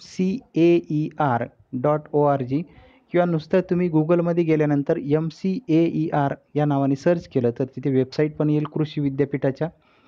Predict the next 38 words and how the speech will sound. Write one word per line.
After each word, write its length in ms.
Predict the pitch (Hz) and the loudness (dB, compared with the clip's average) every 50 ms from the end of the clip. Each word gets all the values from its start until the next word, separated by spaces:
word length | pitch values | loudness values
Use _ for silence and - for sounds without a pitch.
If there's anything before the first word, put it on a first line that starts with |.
| _ _ _ _ _ _ _ _ _ _ _ - - | _ _ _ _ _ _ _ _ _ _ _ -6 -4
तर 60 | 156 135 | -4 -2
त्यावरती 460 | - 165 165 160 151 135 120 - 139 | 0 0 2 2 0 0 -2 -4 -4
तुम्हाला 340 | 131 135 127 123 120 131 - | -2 0 0 0 0 -2 -2
undergraduate 800 | - 139 135 131 139 135 131 147 143 135 131 - 156 160 160 - | 0 -2 0 0 -2 -2 0 0 0 0 -2 -2 -4 -4 -4 -4
कोर्समध्ये 580 | - - 143 139 143 - - - 135 127 135 123 | -2 -2 0 0 0 -4 -2 -4 -2 0 0 0
जाऊन 300 | 131 143 147 131 117 123 | 0 0 0 0 -2 -4
तुम्हाला 600 | - - - - - _ _ - 135 131 131 135 | -6 -14 -20 -20 -20 _ _ -6 -4 -4 -4 -2
सर्व 320 | - 165 160 160 170 160 | -2 -2 0 2 0 0
प्रवेश 320 | 156 - 139 131 131 131 | 0 0 0 0 0 0
प्रक्रियेची 580 | 131 - - 127 120 - 131 131 123 123 - 175 | -2 -4 -8 -10 -8 -2 -2 -2 -2 0 -2 -2
माहिती 400 | 160 127 117 117 123 120 - 156 | -2 -2 -2 -2 -4 -4 -4 -4
जी 100 | 147 147 | -2 0
आहे 220 | 135 127 127 123 | 0 0 -2 -4
ती 200 | 123 - - 139 131 - | -6 -6 -8 -8 -6 -6
तिथे 200 | 127 127 - 147 | -6 -4 -2 -2
मिळू 280 | 147 131 117 113 117 117 | -2 -2 -2 -2 -4 -4
शकते. 320 | - 120 104 - _ - - _ _ _ _ _ _ _ _ _ _ _ - - _ _ _ _ _ 170 | -6 -8 -10 -10 _ -20 -20 _ _ _ _ _ _ _ _ _ _ _ -20 -20 _ _ _ _ _ -8
तर 40 | 165 - - - - - 123 135 123 - | -8 -8 -12 -20 -18 -12 -10 -10 -2 -2
सर्व 160 | 165 170 185 | 0 2 4
विद्यार्थ्यांना 680 | 190 185 180 165 160 175 175 170 - 175 175 175 175 | 2 2 2 0 2 0 0 2 0 -2 0 0 0
आणि 120 | 170 170 160 | 0 0 0
पालकांना 440 | 156 160 151 151 151 156 147 147 139 | 0 0 -2 0 0 0 0 2 2
माझा 220 | 139 131 131 135 | 0 0 2 0
एकच 320 | 135 131 135 - 160 160 | 0 0 0 -2 -2 0
आग्रह 360 | 160 147 143 143 143 151 151 143 | 0 0 0 0 0 0 0 0
राहील 260 | 139 143 151 151 151 - - | 0 0 -2 -4 -6 -4 -2
का 100 | 151 151 | -4 -2
तुम्ही 260 | 151 156 151 160 165 | -2 -2 -4 -4 -6
कुणाच्याही 600 | - - 156 151 151 147 147 - 151 151 160 165 | -4 -4 -2 0 0 -2 0 -2 -2 -2 -2 -2
माहितीवरती 640 | 151 147 139 135 131 131 - 139 139 139 139 - 147 | -2 -2 -2 -2 -4 -2 -2 0 0 -2 -2 -6 -8
depend 400 | 135 131 135 - 190 196 185 170 | -6 -6 -2 -2 0 0 2 2
न 40 | 147 | 0
राहता 320 | 123 120 117 110 - 120 | 0 0 -2 -2 -4 -4
ह्या 160 | 127 127 143 139 | -2 -2 0 0
ज्या 120 | 143 143 | 0 2
website 460 | 135 135 135 139 - - 175 180 175 | 2 0 0 -2 -2 -2 -2 -2 -2
सांगितलेल्या 540 | - 165 147 131 127 123 - 123 120 123 120 | -2 -2 -2 0 -2 -2 -4 -2 -2 -2 -2
आहे 200 | 120 - - | -2 -6 -10